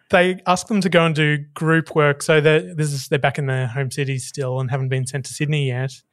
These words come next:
And their final assignment is to basically, here's a song, go away into groups of five and choreograph what I'm presuming is, like, a two and a half minute song, uh, in ten minutes. Like, with people you've never met before,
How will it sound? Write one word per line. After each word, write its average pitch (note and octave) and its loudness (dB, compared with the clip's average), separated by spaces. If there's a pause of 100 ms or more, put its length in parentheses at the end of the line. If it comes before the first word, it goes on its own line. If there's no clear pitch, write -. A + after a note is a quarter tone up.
(300)
And F3 2
their F#3 2
final A3+ 4
assignment E3+ 4
is D#3+ 0
to E3 -8
basically, D#3 0
here's F#3+ 4
a D#3+ 2
song, C#3+ 0 (400)
go F3+ 6
away F3 6
into D#3+ 2
groups D#3+ 0
of C#3+ -8
five D3 2
and D#3+ -4
choreograph F3+ 2 (180)
what F3 6
I'm E3 2
presuming D#3 0
is, C3 0
like, C3 0
a D#3+ -2
two D#3+ -2
and D3 2
a C#3+ 2
half C#3 2
minute D3 -2
song, D#3 0 (840)
uh, D#3+ 4
in E3+ 0
ten F#3 0
minutes. F3 -2 (200)
Like, E3 2
with F3+ 2
people G3+ 0
you've F3+ 2
never E3+ 4
met E3+ 0
before, D3 0